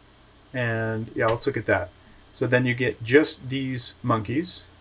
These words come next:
And again, you could say, "Oh, I wanna remove that one,"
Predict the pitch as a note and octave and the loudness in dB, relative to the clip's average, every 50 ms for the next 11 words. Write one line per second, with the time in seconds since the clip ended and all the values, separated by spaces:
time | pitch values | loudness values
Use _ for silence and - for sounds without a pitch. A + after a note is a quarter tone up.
0 | - - - - - - - - - - - - - - - - - - - B2+ | -20 -20 -20 -20 -20 -20 -20 -20 -20 -16 -16 -16 -16 -16 -18 -20 -18 -8 -4 -2
1 | B2 A#2+ B2+ B2+ A#2 A#2+ A2+ - A#2+ - - B2+ A#2 A#2 - - C3 C3 - B2 | 0 2 2 2 2 0 -2 -2 -2 0 0 2 2 2 2 2 2 2 4 2
2 | A#2+ B2 C3 C3+ A#2 A#2 A2+ A#2+ B2+ C3+ C3+ C3 B2 A#2 G#2+ - - A#2+ A2+ A2+ | 2 0 0 0 0 -2 0 0 2 2 2 2 0 -2 -6 -8 -10 -4 -2 -2
3 | - - G#2+ A2+ A#2+ C#3 D3+ | 0 0 -2 -4 -4 -6 -8